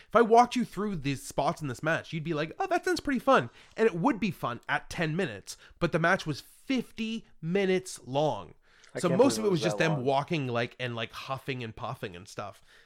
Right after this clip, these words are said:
Speaker 1: And it
Speaker 2: I
Speaker 1: was
Speaker 2: was
Speaker 1: absolutely
Speaker 2: doing
Speaker 1: brutal.
Speaker 2: I did household tasks as that match happened.
Speaker 1: Yeah, it was, it was brutal, but this Edge
Speaker 2: Just washing
Speaker 1: Orton
Speaker 2: the
Speaker 1: match,
Speaker 2: dishes.
Speaker 1: it, uh, it, it paid off. We g-
Speaker 2: Delivered.
Speaker 1: we gave it an A minus. Uh, certainly not the best wrestling match,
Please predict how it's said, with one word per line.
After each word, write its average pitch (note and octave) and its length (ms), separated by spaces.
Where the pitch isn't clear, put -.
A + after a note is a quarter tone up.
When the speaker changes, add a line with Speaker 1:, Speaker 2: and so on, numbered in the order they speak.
Speaker 1:
And B2 100
it B2 80
Speaker 2:
I B2 40
Speaker 1:
was B2+ 100
Speaker 2:
was C3+ 80
Speaker 1:
absolutely C3 300
Speaker 2:
doing A#2+ 80
Speaker 1:
brutal. A2 260
Speaker 2:
I A#2+ 80
did D3 160
household C3 440
tasks - 720
as A2 140
that A2 160
match G2+ 220
happened. - 320
Speaker 1:
Yeah, D3 240
it C3+ 60
was, C#3+ 280
it D#3 100
was D3 100
brutal, B2+ 280
but C3+ 260
this G3 400
Edge C#3 300
Speaker 2:
Just C3 120
washing C3+ 280
Speaker 1:
Orton - 20
Speaker 2:
the A#2+ 60
Speaker 1:
match, - 160
Speaker 2:
dishes. - 280
Speaker 1:
it, C3 240
uh, A#2 280
it, B2+ 160
it C#3 160
paid C#3 180
off. B2+ 220
We C#3+ 100
g- B2 60
Speaker 2:
Delivered. A2+ 260
Speaker 1:
we F#3+ 140
gave G3 220
it D3+ 100
an C3+ 80
A B2+ 140
minus. B2 580
Uh, A#2 140
certainly F#3 320
not C#3 220
the C3+ 80
best A#2+ 320
wrestling B2 320
match, A2+ 440